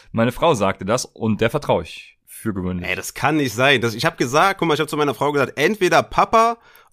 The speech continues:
Speaker 2: oder Fantasy Football. Wenn
Speaker 1: <laughs>
Speaker 2: eins von den beiden nicht eintritt, ne, dann, dann war's das. Und die hat,
Speaker 1: Ja.
Speaker 2: also,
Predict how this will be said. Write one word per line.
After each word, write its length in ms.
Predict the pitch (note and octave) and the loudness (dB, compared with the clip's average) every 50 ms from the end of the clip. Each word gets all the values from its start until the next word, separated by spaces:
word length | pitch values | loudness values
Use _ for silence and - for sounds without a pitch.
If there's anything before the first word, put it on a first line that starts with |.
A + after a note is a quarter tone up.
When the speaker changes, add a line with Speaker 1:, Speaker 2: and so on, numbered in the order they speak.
| _ | _
Speaker 2:
oder 280 | - F3+ G3+ G3+ F#3 E3 | 6 6 8 8 6 2
Fantasy 460 | - - D#3+ D#3 F3 E3 C3+ A2 G#2+ | 4 4 4 4 4 2 0 -2 -4
Football. 440 | G2 - G2+ - - F#2+ F2 E2 - _ _ _ _ _ _ _ | -4 -6 -8 -6 -6 -8 -8 -8 -10 _ _ _ _ _ _ _
Wenn 160 | G#2+ B2 C#3 | 2 2 2
Speaker 1:
<laughs> 80 | C#3 - | 2 2
Speaker 2:
eins 320 | A#2+ D#3+ G3 A3+ A3+ - | 2 2 2 2 -2 0
von 140 | - G3 F#3+ | 2 4 4
den 120 | F#3+ F#3 | 4 4
beiden 440 | F3 F3 F3+ F#3 F#3 E3+ D#3+ C#3 D#3 | 4 4 2 4 4 4 4 4 4
nicht 260 | G3 A3+ - - - | 2 2 0 -2 -2
eintritt, 540 | - D3+ F3+ G3+ G3 - - G2 - - - | 0 2 2 2 0 -2 -8 -8 -8 -6 -4
ne, 240 | G#2 A#2 C3+ D#3 E3 _ _ _ _ _ _ _ _ _ _ _ _ | -2 -2 -2 -4 -6 _ _ _ _ _ _ _ _ _ _ _ _
dann, 340 | B2+ B2+ C#3+ D#3 D#3 D3 | 2 2 4 2 2 2
dann 200 | B2 C3+ C3+ C3 | 4 2 2 4
war's 220 | C3+ C3+ D#3 D#3+ - | 4 4 4 2 -2
das. 340 | - F2 D#2+ - - _ _ _ _ _ _ _ _ _ _ _ | -8 -10 -10 -12 -20 _ _ _ _ _ _ _ _ _ _ _
Und 180 | - A2+ A2+ | -6 -2 0
die 40 | B2 | 0
hat, 300 | A#2+ A2 B2 - - E2+ - | 0 0 -4 -6 -8 -14 -14
Speaker 1:
Ja. 80 | F#2 F#2 | -8 -6
Speaker 2:
also, 260 | A2 G#2+ G#2 G#2+ | -6 -4 -4 -8